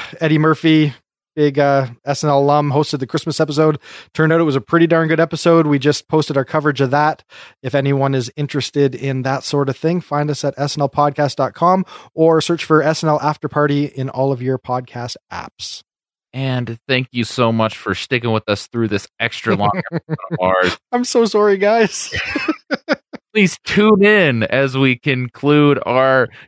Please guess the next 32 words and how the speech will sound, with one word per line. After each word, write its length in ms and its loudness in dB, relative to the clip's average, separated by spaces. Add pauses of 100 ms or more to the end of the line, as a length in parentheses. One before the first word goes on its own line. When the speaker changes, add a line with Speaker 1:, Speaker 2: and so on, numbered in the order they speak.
Speaker 2:
discussion 600 -2
of 100 -2
The 80 -2
Mandalorian, 680 2
which 200 -4
we 160 0
are 120 2
just 240 -8
super 340 -2
excited 380 -2
about, 320 -2
and 180 -4
we 140 -2
have 320 -2
already 400 2
seen 300 -2
the 60 -2
last 300 -2
two 160 -2
episodes, 540 -2 (260)
and 100 -6
I 80 -2
can 180 -4
assure 280 -2
you 220 2
those 640 0
are 160 0
going 280 0
to 80 -12
be 140 -2
fun 240 -2
episodes. 480 -4